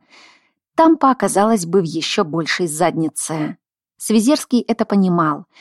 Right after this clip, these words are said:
Это понимали в команде и понимали тысячи его фанатов.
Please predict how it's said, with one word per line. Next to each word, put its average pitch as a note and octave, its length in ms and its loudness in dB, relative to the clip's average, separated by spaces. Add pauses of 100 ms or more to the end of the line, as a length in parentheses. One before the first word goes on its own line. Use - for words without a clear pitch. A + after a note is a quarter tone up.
(240)
Это E4 180 2
понимали E3 440 0
в - 80 -20
команде G#3 640 4
и F#3+ 60 2
понимали E3+ 460 0
тысячи A#3 520 -2
его F3 200 0
фанатов. F3 720 -2